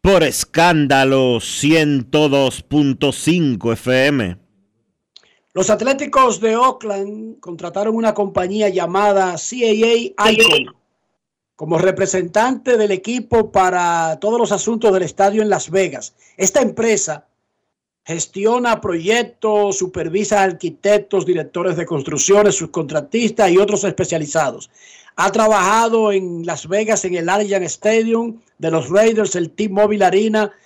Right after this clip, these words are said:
Speaker 2: de los Golden Knights del hockey y de la cancha de la, del equipo de la W N B A.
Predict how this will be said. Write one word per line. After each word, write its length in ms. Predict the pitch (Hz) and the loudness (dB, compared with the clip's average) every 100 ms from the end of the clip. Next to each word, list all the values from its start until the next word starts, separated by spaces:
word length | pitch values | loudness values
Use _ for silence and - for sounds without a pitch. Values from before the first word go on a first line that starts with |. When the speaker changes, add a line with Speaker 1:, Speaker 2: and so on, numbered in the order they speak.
| _ | _
Speaker 2:
de 80 | 165 | -6
los 120 | 165 | -6
Golden 420 | 139 190 202 190 185 | 0 0 2 0 0
Knights 260 | 196 202 | 0 0
del 160 | 175 160 | -2 -2
hockey 580 | 190 220 - 226 233 - _ _ _ | 0 0 -2 -10 -10 -14 _ _ _
y 140 | 165 | -4
de 80 | 180 | 0
la 160 | 175 - | 0 0
cancha 440 | 208 220 226 208 | 0 0 0 0
de 140 | 190 | 0
la, 460 | 175 170 165 160 160 | 0 -2 -2 -2 -4
del 140 | 170 | -4
equipo 340 | 165 214 - 202 | -6 -6 0 2
de 60 | |
la 100 | 180 | 2
W 420 | 165 170 165 190 214 | 2 0 2 4 4
N 140 | 196 | 4
B 160 | 170 180 | 2 2
A. 240 | 165 - | 0 -4